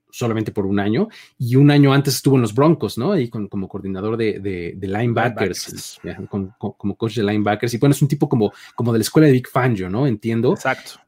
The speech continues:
Speaker 2: Estuvo
Speaker 1: Y
Speaker 2: en Chicago.
Speaker 1: este, exactamente, estuvo en Chicago también cuando él estuvo ahí.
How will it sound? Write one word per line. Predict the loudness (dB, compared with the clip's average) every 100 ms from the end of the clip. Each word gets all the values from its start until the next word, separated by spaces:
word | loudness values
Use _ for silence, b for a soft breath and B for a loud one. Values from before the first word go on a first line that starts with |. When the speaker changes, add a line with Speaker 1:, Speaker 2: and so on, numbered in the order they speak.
| _ _
Speaker 2:
Estuvo | -4 0
Speaker 1:
Y |
Speaker 2:
en | 0
Chicago. | 0 0 0
Speaker 1:
este, | -2 -6 _ _ _
exactamente, | -10 -2 -2 2 2 2
estuvo | 2 2
en | 2
Chicago | 0 -2 -2 -2
también | -2 -2 -2
cuando | -2 -2
él | -2
estuvo | -2 -2 0
ahí. | 0 2 0